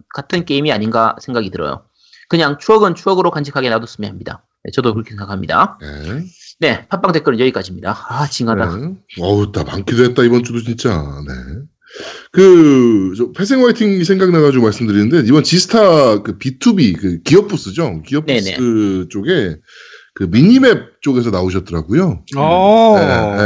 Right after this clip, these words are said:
Speaker 2: 네, 미니맵 쪽에서 나오셔서 이렇게 기웃기웃거리다가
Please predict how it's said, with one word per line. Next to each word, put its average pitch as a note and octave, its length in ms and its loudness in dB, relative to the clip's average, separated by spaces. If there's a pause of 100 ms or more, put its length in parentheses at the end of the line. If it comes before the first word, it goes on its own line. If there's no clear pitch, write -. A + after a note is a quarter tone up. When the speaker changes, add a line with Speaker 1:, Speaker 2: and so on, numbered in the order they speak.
(140)
Speaker 2:
네, - 60 0
미니맵 C#3+ 300 4
쪽에서 C3+ 240 4
나오셔서 A2 640 2 (340)
이렇게 D3+ 220 2
기웃기웃거리다가 D3+ 1200 2